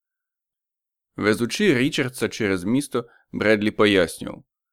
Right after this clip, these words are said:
У багажнику лежить валіза, а в ній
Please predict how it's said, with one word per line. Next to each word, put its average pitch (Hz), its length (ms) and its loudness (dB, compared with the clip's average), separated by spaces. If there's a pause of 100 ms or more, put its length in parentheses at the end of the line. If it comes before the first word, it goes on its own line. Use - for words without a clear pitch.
(280)
У 107 120 -2
багажнику 175 520 4
лежить 156 280 2
валіза, 101 580 2
а 85 120 -2
в 90 60 -4
ній 139 300 0